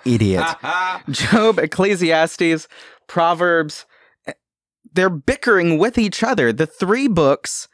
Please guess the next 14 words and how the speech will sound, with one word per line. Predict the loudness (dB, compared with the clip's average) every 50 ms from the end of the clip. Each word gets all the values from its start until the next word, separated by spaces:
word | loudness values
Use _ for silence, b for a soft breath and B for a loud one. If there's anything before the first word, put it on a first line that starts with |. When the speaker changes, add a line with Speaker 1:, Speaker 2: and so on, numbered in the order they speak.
| _ _ _ _ _ -4
Speaker 1:
have | -2 0 0 -2 -2
completely | -2 -4 -4 -6 -8 -6 -2 0 0 0 0 -2 -4 -2 -2 -2 -2 -2 -4
different | -4 -2 -4 -2 -2 -2 0 2
ideas | 2 0 0 0 0 2 2 2 0 -2 -4 -6
about | -6 -2 -2 0 0 -2 -2
how | -6 -6 -4 0 2 2 2
the | 2 0 0
world | 0 2 2 2 2 0 0
works, | -2 0 0 0 -2 -4 -6
how | -4 -2 -2 -2
God | -2 -2 -2 0 0 0 0
interacts | 0 2 2 2 2 2 0 -2 -4 -6
with | -6 -4 -4
it, | -6 B